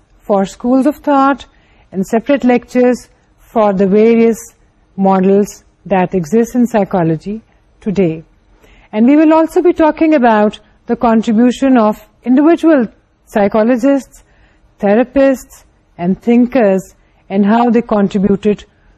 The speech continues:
to these schools of thought, and we will see how the knowledge that they provided and generated applies to everyday life and how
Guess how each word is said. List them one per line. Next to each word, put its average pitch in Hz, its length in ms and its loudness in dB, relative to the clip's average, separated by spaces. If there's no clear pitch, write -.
to 214 100 -4
these 196 280 0
schools 180 320 -2
of 170 120 -6
thought, 277 520 -2
and 196 180 0
we 190 120 2
will 190 180 0
see 269 360 0
how 320 280 -2
the 302 120 0
knowledge 196 720 0
that 190 260 -2
they 180 140 0
provided 208 800 -2
and 277 260 0
generated 240 800 0
applies 190 680 0
to - 220 -20
everyday 202 440 0
life 170 600 -2
and 175 160 -4
how 202 420 -2